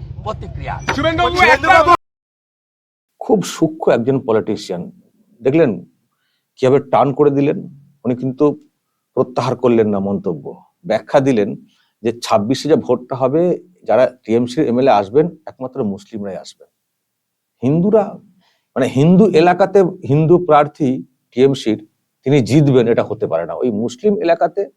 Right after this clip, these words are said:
Speaker 3: যেখানে মুসলিম অধ্যুষিত, মানে বেশি মুসলিম ভোটার নিশ্চয়ই সেখানে মুসলিম প্রার্থী দেওয়া হবে, একমাত্র তারাই জিতবেন। হিন্দু এলাকা, হিন্দু ভোটার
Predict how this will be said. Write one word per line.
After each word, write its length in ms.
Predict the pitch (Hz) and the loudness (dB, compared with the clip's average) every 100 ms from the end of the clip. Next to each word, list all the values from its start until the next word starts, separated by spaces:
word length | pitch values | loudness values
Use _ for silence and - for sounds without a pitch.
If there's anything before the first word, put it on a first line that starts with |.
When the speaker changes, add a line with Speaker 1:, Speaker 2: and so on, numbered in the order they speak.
| _ _ _ _ 107 | _ _ _ _ -4
Speaker 3:
যেখানে 240 | 117 143 135 | 0 2 0
মুসলিম 240 | 135 170 156 | 0 0 0
অধ্যুষিত, 380 | 127 117 131 110 110 | 0 0 -2 0 0
মানে 140 | 113 117 120 | 0 -2 -2
বেশি 180 | 123 139 123 | 0 0 0
মুসলিম 260 | 120 123 113 | 0 -2 -2
ভোটার 260 | 110 110 110 110 | 0 0 0 -2
নিশ্চয়ই 260 | - 180 | -4 -4
সেখানে 160 | 180 165 139 | -2 -2 -4
মুসলিম 220 | - 151 | -4 -6
প্রার্থী 360 | - 117 120 135 127 107 | 0 0 0 -4 -4 0
দেওয়া 160 | 107 95 | 0 0
হবে, 160 | 92 147 _ _ - _ _ | -4 -8 _ _ -20 _ _
একমাত্র 400 | 107 - 185 185 208 185 | -4 -2 -2 -2 -2 0
তারাই 320 | 113 120 147 104 | 0 2 2 2
জিতবেন। 320 | 95 - - 82 - | -4 -8 -10 -8 -4
হিন্দু 340 | 135 165 160 180 156 | 0 0 2 2 4
এলাকা, 360 | 165 - 170 107 - _ _ _ - | 4 4 2 0 -2 _ _ _ -2
হিন্দু 260 | 139 147 147 | 2 4 4
ভোটার 420 | 139 151 110 | 4 4 2